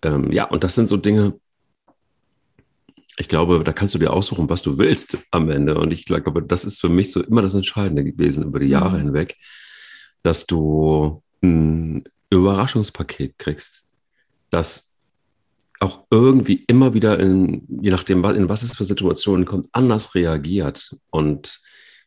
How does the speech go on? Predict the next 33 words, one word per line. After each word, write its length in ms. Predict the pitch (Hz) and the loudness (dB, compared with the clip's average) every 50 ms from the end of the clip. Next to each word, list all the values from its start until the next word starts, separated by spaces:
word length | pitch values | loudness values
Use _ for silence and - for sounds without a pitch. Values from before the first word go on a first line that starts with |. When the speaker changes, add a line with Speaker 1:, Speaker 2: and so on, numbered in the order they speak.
| _ _ _ | _ _ _
Speaker 1:
das 240 | - 95 113 120 - | -4 -2 -2 -2 -2
ist 180 | - 117 - - | -2 -4 -4 -4
schon 380 | - - - 123 143 151 135 | -2 0 4 4 6 6 6
ein 40 | 127 | 4
Unterschied 1000 | - - 92 107 117 117 123 113 107 - - - 87 87 90 85 87 - - - _ _ _ _ _ _ _ _ _ _ _ _ _ _ _ _ _ _ _ _ | 2 2 0 0 2 2 0 -2 -2 -2 -2 0 2 2 2 0 -2 -6 -12 -14 _ _ _ _ _ _ _ _ _ _ _ _ _ _ _ _ _ _ _ _
zu, 880 | - - - - 87 85 87 87 87 87 87 87 90 90 90 - - - _ _ _ - | -8 -8 -6 -4 0 0 2 2 4 4 4 2 2 0 0 -4 -8 -14 _ _ _ -6
ähm, 600 | 92 90 87 85 85 85 85 85 85 85 80 - | -4 -2 -2 0 0 -2 -2 -2 -2 -2 -4 -4
der 200 | - 82 92 87 | -4 -2 -2 -2
Entscheidung, 540 | - 85 - - 87 85 87 87 90 90 82 | -2 -2 -4 -4 -2 -2 0 0 0 0 -2
ich, 420 | - 85 78 - - - - - - | -2 -6 -6 -8 -10 -12 -12 -10 -10
ich, 140 | 82 - - - | -12 -12 -14 -16
ich, 120 | - - - - - | -16 -16 -16 -16 -16
ich, 300 | 85 - - - - - | -16 -16 -18 -14 -8 -6
äh, 220 | 82 80 76 71 | -4 -4 -4 -4
kaufe 300 | 71 - - 92 82 - | -6 -6 -6 -6 -4 -2
mir 80 | 85 80 | -2 -2
einen 120 | 82 76 | -2 0
Welpen 460 | 73 82 82 85 85 - - 69 64 | 0 0 0 0 -2 -2 -4 -4 -4
oder 160 | 62 65 65 - | -4 -4 -6 -6
ich 120 | 71 - | -8 -6
besorge 320 | - 76 69 76 73 76 | -6 -4 -4 -4 -4 -4
mir 80 | 78 76 | -4 -4
einen 80 | 76 71 | -2 -2
Welpen. 440 | 73 71 67 - - 58 60 - - _ - - - - - _ _ _ _ | -2 -2 -4 -6 -8 -12 -12 -12 -16 _ -20 -20 -20 -20 -20 _ _ _ _
Da 200 | - 80 73 - - - - | -6 -6 -6 -6 -10 -12 -8
ist 200 | - - - - | -6 -4 -4 -2
schon 280 | - - 95 82 71 67 | -2 0 0 0 0 -2
ein 80 | 60 | -4
Unterschied. 680 | - - 64 - - - - - - - - - - - | -4 -6 -6 -8 -8 -10 -8 -8 -8 -8 -10 -12 -10 -8
Also 180 | - 78 82 | -6 -4 -4
ich 200 | - - - - | -4 -4 -4 -4
hab 280 | 107 104 104 - - _ _ _ _ _ _ _ _ _ _ _ _ _ _ _ _ _ _ - | -2 -2 -4 -4 -10 _ _ _ _ _ _ _ _ _ _ _ _ _ _ _ _ _ _ -2
mit 340 | 87 92 - - - - | -2 -2 -2 -2 -8 -12